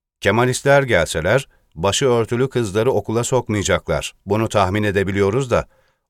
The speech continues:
ortada hem dişe dokunur bir Kemalist muhalefet yok, hem de bu polisiye tedbir eğitim sorununu çözmek falan değildir. Tarımın geleceği konusunda ne tür projeleri var? Soruluyor. Projeleri falan yok.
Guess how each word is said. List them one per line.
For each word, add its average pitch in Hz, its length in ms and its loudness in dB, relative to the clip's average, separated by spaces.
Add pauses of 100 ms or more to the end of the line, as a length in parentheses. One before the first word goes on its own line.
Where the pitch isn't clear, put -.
ortada 92 540 0 (280)
hem 131 300 0 (160)
dişe 120 280 -2
dokunur 117 420 -2
bir 110 140 -6
Kemalist 110 540 -2
muhalefet 104 600 0
yok, 80 280 -2 (260)
hem 98 240 -2
de 113 280 0
bu 101 180 -4
polisiye 110 540 0
tedbir 110 440 -2
eğitim 107 380 -2
sorununu 107 520 0
çözmek 104 440 -2
falan 113 380 0
değildir. 78 500 -4 (600)
Tarımın 123 520 0
geleceği 113 440 0
konusunda 123 680 0 (100)
ne 110 220 0
tür 110 220 -4
projeleri 95 600 0
var? 98 320 -2 (420)
Soruluyor. 123 680 -2 (560)
Projeleri 117 560 0
falan 107 360 0
yok. - 380 -4